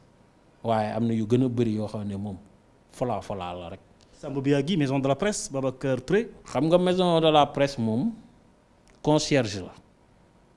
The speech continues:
Speaker 2: C'est-à-dire?
Speaker 1: Non, du poste bi ñuy jox journaliste, maison de la presse. Concierge la, maître d'hôtel la. Du leneen.
Speaker 2: Kon moom jëlee wuñ ko en tant que journaliste, mais leneen.
Speaker 1: Mais déggoo lu ma la, xam nga maison de la presse, lan mooy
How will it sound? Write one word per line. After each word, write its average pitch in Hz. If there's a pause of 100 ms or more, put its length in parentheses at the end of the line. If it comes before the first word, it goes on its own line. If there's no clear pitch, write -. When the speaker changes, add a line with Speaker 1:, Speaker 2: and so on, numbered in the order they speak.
(600)
Speaker 2:
C'est-à-dire? 143 (280)
Speaker 1:
Non, 120
du 113
poste -
bi 123
ñuy 127
jox 120
journaliste, 123
maison 104
de 95
la 92
presse. - (1900)
Concierge 135
la, 233
maître 151
d'hôtel 110
la. - (1600)
Du 139
leneen. 147 (1900)
Speaker 2:
Kon 135
moom 147
jëlee 151
wuñ 143
ko 165
en 143
tant 143
que 120
journaliste, 135
mais 139
leneen. 143
Speaker 1:
Mais 175
déggoo 202
lu 208
ma 190
la, 120
xam 208
nga 254
maison 240
de 214
la 190
presse, 185
lan 190
mooy 220